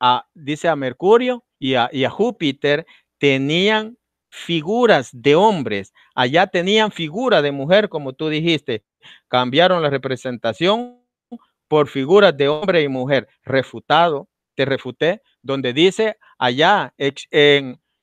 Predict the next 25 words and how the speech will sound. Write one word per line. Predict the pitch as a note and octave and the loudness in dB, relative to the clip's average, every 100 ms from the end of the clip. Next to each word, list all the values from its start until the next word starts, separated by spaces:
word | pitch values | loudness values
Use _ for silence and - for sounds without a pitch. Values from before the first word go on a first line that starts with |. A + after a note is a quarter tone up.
| _ | _
Hechos | C#3 C#3+ E3 | -6 -4 -4
diecinueve, | F3 - F#3 F#3+ E3 C#3 E3+ F3+ | -4 -4 -2 0 2 0 -4 -6
veinticinco, | C#3+ C3+ B2+ D3 D#3 | -6 -6 -8 -6 -2
veintisiete, | E3 E3 F3+ F3 E3+ - A#3 _ _ | -2 -2 -6 0 0 0 -6 _ _
hay | A#2 C#3+ | -2 0
una | D#3 D3 | 0 -4
figura | C3 C#3+ G#3+ E3+ | -4 0 2 2
de | C3+ | 0
una | C3 B2 | -2 -4
mujer. | A#2+ - A#2+ G#2 G#2+ _ _ _ _ _ _ | -4 -4 -2 -2 -6 _ _ _ _ _ _
Y | C#3 C3+ | -2 0
no | C3+ C#3 | 0 2
eran, | D#3 D#3 C3+ B2 | 4 2 0 -2
eh, | B2+ - | -4 -2
templitos, | C#3+ C3 A2+ - D3+ F#3 - A#2+ - | -2 -2 -4 -10 -4 -4 -4 -10 -10
templetes, | A2 G#2 - D3+ D#3+ G#2 | -10 -8 -4 -2 -2 -8
no, | A2+ B2+ D3 C3 | -8 -4 -2 -2
estás | - A#2 A#2 | -4 -6 -6
equivocado, | A#2+ B2 A#2+ D#3 C#3+ - _ - | -6 -6 -2 0 0 -2 _ -6
refutado. | A#2 A#2 - C#3+ C#3+ G2+ _ _ | -6 -6 0 2 2 0 _ _
Allí | A2+ A2+ C3+ | -4 0 2
hay | D#3 F#3 _ _ | 2 0 _ _
figura | - C#3 C#3 G3+ G3+ D#3+ | -4 -2 2 4 4 4
de | F#3+ | 2
mujer. | G#3 F#3 F3+ A3+ E3 | 2 0 2 2 0